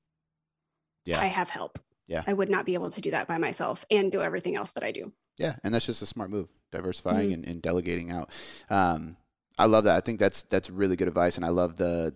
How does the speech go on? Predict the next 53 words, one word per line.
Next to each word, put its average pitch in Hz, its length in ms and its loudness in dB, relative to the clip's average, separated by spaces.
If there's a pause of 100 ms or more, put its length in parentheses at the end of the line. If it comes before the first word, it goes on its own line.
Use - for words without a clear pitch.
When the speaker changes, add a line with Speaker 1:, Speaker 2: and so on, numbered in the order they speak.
Speaker 1:
the 76 280 -2
email 92 200 -4
marketing 87 420 -4
advice 82 300 -4
too. 90 240 0
I 85 40 0
think 85 240 -8
that 82 200 0
what 92 100 0
I've 90 180 4
noticed 87 300 -2
is 82 160 -6 (760)
I 147 100 8
was 135 200 8
doing 104 280 2
email 98 180 0
marketing 92 260 0
blog 85 220 0
before 82 240 -2
I 85 60 4
was 82 120 -4
doing 80 160 -8
Instagram, 92 440 -2
but, 82 120 4
like, 76 280 0
I've - 140 0
seen 110 320 0
Speaker 2:
Mm-hmm. 233 120 4
Speaker 1:
people 95 420 2 (280)
add 101 240 2
that 123 220 8
and 101 120 -2
they 98 100 2
become 95 560 -4 (160)
way 104 460 -2
better 101 260 4
writers 87 360 2
for 92 100 -6
content 85 380 -2
on 87 80 -4
Instagram 87 340 -4
as 80 120 -8
well, 92 420 4
because 85 420 0
it 98 160 -2
takes - 260 0
a 104 60 4
lot 90 220 4
of 85 120 -4
practice 87 460 0
and 87 140 -8
work 92 260 0
and 85 240 -8